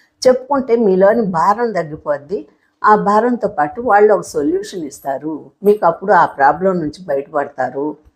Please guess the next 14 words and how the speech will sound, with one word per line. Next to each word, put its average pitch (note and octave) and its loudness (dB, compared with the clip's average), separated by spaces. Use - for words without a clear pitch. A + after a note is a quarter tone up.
అని D3+ 2
అన్నారు. C3+ -2
మనకై B3+ 2
మనమే A3+ 0
ఆలోచించుకుంటూ F#3 -2
కూర్చుంటే F3+ -8
సొల్యూషన్ F#3 2
ఎలా D3+ 4
దొరకద్ది? D#3 -4
కాబట్టి A3+ 2
నలుగురు F3+ 4
ఇచ్చిన A3+ 0
సలహాల్లో G3+ 2
నుంచి C#3 -8